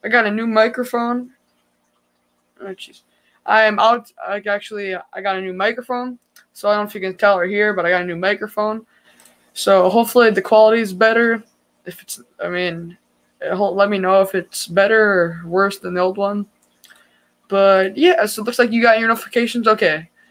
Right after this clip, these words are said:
Because I put my, my, um, StreamYard as unlisted, and then I went on YouTube and I did all my description and stuff. And then I don't, don't know if it worked, but got my notifications too. Sweet. Thank you.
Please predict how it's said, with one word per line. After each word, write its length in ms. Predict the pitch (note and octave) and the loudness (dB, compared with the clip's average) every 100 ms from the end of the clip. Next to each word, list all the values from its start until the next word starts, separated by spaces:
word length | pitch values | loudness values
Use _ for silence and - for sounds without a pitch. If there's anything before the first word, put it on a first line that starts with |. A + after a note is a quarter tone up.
| - | -12
Because 300 | A3 A#3 G#3 | -2 0 4
I 220 | G#3+ G#3+ | 2 2
put 280 | - C#4+ A#3 | -2 -4 0
my, 500 | A3 G3+ F#3+ F3+ E3+ | 2 2 0 -2 -8
my, 240 | F3+ F3 E3 | -6 -4 -4
um, 360 | D#3+ D#3+ D#3 | -4 -4 -8
StreamYard 600 | E3 - A#3+ A#3+ A#3 A#3+ A#3 | -12 -8 -4 -2 4 4 2
as 200 | F#3 - | -2 -4
unlisted, 600 | G3+ G3 G#3 - A#3 A3+ | -6 -4 -6 -6 -8 -6
and 100 | G3+ | -6
then 80 | G3+ | -2
I 60 | |
went 140 | F#3+ F#3 | -2 -2
on 60 | |
YouTube 480 | F#3 G#3+ G#3 A3 G3 | -4 -6 -4 -4 -2
and 80 | F#3 | -2
I 140 | E3 | -2
did 180 | E3 F#3 | 0 0
all 140 | F3+ E3+ | 2 0
my 140 | D#3+ | -4
description 500 | D#3 - G#3+ G#3 A3 | -6 -4 -4 -4 -10
and 100 | A3 | -10
stuff. 360 | - G#3+ A3 _ _ _ _ _ _ _ | -2 -2 -2 _ _ _ _ _ _ _
And 180 | E3+ E3+ | -12 -6
then 200 | E3+ E3 | -2 2
I 100 | E3+ | 2
don't, 160 | D#3+ E3 | 0 -2
don't 160 | F3 | -6
know 60 | E3 | -6
if 100 | D#3+ | -8
it 80 | D#3 | -6
worked, 360 | D#3+ E3 - - | -6 -6 -12 -8
but 220 | - - _ - - - | -8 -10 _ -20 -20 -6
got 160 | - A#3+ | 2 4
my 40 | |
notifications 600 | A#3+ B3 B3 A#3+ A3+ G#3+ - | 4 2 2 2 2 -4 -4
too. 260 | C4 C4+ | -2 -2
Sweet. 460 | B3 - C4+ C#4 - | -4 -6 -6 -6 -6
Thank 220 | A3 B3+ | -4 -4
you. 280 | B3+ E3+ E3 | -4 -6 -8